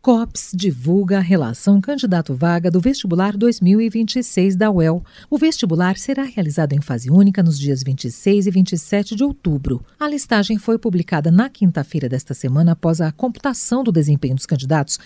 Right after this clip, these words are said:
na prova de habilidades específicas, aplicada em quatorze de setembro.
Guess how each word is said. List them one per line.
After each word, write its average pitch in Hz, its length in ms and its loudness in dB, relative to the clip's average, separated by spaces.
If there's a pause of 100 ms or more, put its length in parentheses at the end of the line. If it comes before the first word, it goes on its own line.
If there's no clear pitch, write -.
(160)
na 285 160 -6
prova 156 320 0
de 151 80 0
habilidades 135 500 -2
específicas, 165 880 -4 (240)
aplicada 226 500 -2
em 226 80 0
quatorze 240 540 -2
de 208 80 -12
setembro. 175 680 2